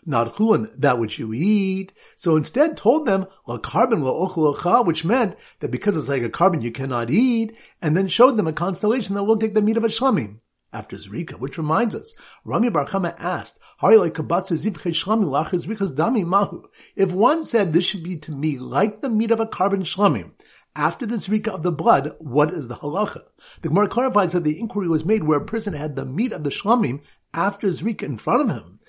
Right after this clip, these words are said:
and said about a second permitted item in front of him, "Zeh kazeh."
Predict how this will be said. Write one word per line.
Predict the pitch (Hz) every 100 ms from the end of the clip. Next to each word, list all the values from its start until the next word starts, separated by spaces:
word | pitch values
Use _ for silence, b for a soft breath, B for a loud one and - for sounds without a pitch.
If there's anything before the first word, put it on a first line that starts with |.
| b b
and | 160
said | 156 226
about | 170 180
a | 175
second | - 214 240 190
permitted | - 147 113 113
item | 107 143
in | 120
front | 143 113
of | 98
him, | 117 156 _ 147
"Zeh | 120 127 - -
kazeh." | 156 135 254 240